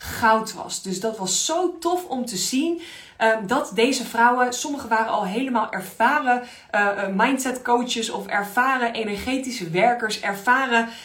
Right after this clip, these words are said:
eh, meditatie-experts. Eh, hen hebben dit al heel veel gedaan, maar ook heel veel vrouwen nog niet. En ik vond het zo tof om te zien dat dat samen,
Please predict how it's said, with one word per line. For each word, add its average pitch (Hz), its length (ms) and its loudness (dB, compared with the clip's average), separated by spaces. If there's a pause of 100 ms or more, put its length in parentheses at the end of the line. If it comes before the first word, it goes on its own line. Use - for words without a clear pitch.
(100)
eh, 196 200 0
meditatie-experts. 233 1700 0 (260)
Eh, 196 120 2
hen 220 240 2
hebben 220 200 0
dit 214 120 -2
al 214 80 0
heel 220 180 4
veel 247 100 -4
gedaan, 202 260 -2
maar - 120 0
ook 226 100 -4
heel 220 280 -2
veel 285 120 -6
vrouwen 208 380 2
nog 170 180 -6
niet. 185 240 -4
En 175 80 -4
ik 170 100 -8
vond 202 180 -10
het 185 140 -8
zo 339 380 0
tof 285 260 -8
om 233 140 -6
te - 80 -10
zien 208 400 -8 (200)
dat 202 240 -4
dat 233 200 0
samen, 220 600 2